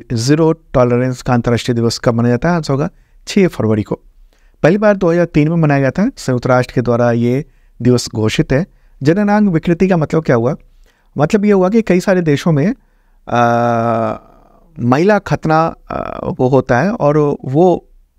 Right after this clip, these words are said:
विकृति, अ, के समान होता है, अ, महिला जननांग के लिए। तो उसको लेकर जागरूकता के लिए ये, अ, दिवस जो है ना, वो आयोजित किया जाता है संयुक्त राष्ट्र के द्वारा।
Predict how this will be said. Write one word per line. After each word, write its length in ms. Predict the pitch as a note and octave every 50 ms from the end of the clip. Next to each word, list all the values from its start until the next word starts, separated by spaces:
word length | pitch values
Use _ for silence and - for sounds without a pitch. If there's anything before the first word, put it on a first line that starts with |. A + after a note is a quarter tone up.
| _ - C3
विकृति, 520 | A#2+ D3 C#3 - F#3+ F3+ F#3 G#3 F#3+ F3 D3+
अ, 140 | - - - - - - - - - - G1+ G1+ - - - F2+ - - D#3 -
के 120 | - B2+ B2+
समान 320 | - B2 A#2+ A#2+ A#2+ B2
होता 220 | A#2+ A2+ - B2
है, 120 | A#2 C3 D3 - _ - _ _ - _ _ _ - -
अ, 180 | - G1+ G1+ - -
महिला 280 | A#2+ A#2+ A#2+ A#2 A#2 A#2
जननांग 460 | A2+ A#2 A2+ A2+ A2+ A#2 A#2+ B2 B2
के 120 | - B2+
लिए। 220 | A2+ A2 A2+ A#2+ - - _ _ _ _ _ - _ _ _ -
तो 200 | D3+ - - -
उसको 440 | - F#3 - - - - - A#3 A3+
लेकर 400 | G3+ F3 E3+ - F#3 F#3 F#3+ F#3
जागरूकता 420 | D3 C3 B2+ A#2+ A#2 - - C#3 B2+
के 140 | - -
लिए 340 | A2+ A2 A2+ A#2 A#2+ A#2 - - -
ये, 260 | A#2 A2+ A2+ A2 A2
अ, 420 | - G1+ - - - A#2 A2+ A2+ - A#2
दिवस 360 | A2 B2+ A#2+ A#2 A2+ - -
जो 80 | A#2+
है 60 | G#2+ G#2
ना, 60 | A#2
वो 120 | C#3 C3+
आयोजित 300 | A2 G#2 G#2+ G2+ A2 -
किया 180 | - - A2 G2+
जाता 180 | G2+ - C3
है 60 | C3+ D3+
संयुक्त 280 | - C#3 A#2 G2+ -
राष्ट्र 240 | - A#2 G#2 - -
के 60 | -
द्वारा। 260 | - - - - -